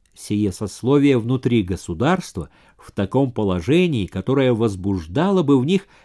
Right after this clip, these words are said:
беспрерывно неудовольствие и ропот. А если приходится терпеть их присутствие в стране,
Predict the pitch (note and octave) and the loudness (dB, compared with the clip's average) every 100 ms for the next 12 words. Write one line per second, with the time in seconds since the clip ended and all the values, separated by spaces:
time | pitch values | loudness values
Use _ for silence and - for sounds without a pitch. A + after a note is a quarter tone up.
0 | - E2 G#2 C#3+ - - A2 G2+ C3+ G#3+ | -16 -4 0 0 -2 -2 0 2 4 4
1 | G#3 G3+ F#3 - _ D#2+ F2+ D3+ D3+ A#2 | 2 0 -2 -8 _ -8 0 4 4 4
2 | G2+ E2 B2+ G3 - - F3 E3 - D3 | 0 2 4 4 2 0 2 2 2 4
3 | C3+ C3+ D3 - - _ _ _ _ _ | 6 6 4 0 -14 _ _ _ _ _
4 | _ _ _ _ - F#2+ G2+ D3 C#3+ C#3 | _ _ _ _ -10 -2 4 4 4 0
5 | - A#2 C3 D#3+ C3 - B2 A2+ F2+ - | 2 0 2 2 0 -2 -2 0 -2 -8
6 | - F2 F#2 - D3+ F#3 G3+ - G#3 G3 | -10 -8 -8 2 4 4 0 -2 -2 -2
7 | - G#3 - - F#3+ F#3+ - - F3+ F3+ | 0 -2 -2 0 2 2 -4 -4 -2 0
8 | F#3+ | 0